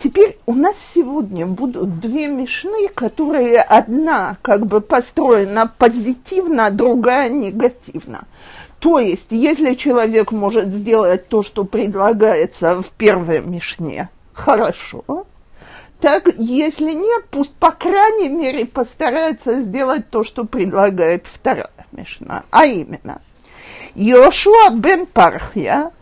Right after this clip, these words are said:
Венатай Гарбели киблу мигем. То есть, все наши мишнайот, как всегда, построены на том, что есть учителя, которые говорят, и их ученики, продолжатели, повторяют их путь.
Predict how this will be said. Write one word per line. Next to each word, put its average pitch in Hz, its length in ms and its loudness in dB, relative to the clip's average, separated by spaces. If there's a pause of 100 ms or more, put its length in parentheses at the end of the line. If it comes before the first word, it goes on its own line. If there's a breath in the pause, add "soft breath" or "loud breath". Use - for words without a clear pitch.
(240 loud breath)
Венатай 247 800 6
Гарбели 233 720 4
киблу 247 560 0
мигем. 233 800 -4
То 320 160 2
есть, 277 420 -4 (340 loud breath)
все 320 360 0
наши 269 380 0
мишнайот, 254 720 0
как 233 200 4
всегда, 247 460 2
построены 233 720 2
на 220 220 0
том, 170 320 -4
что - 280 -2
есть 240 500 0
учителя, 226 840 2
которые 180 580 0
говорят, 202 720 4 (180)
и 254 400 -2
их 285 100 -2 (200)
ученики, 269 760 -4 (760 loud breath)
продолжатели, 277 1000 6
повторяют 294 840 2
их 254 180 -2
путь. - 140 -20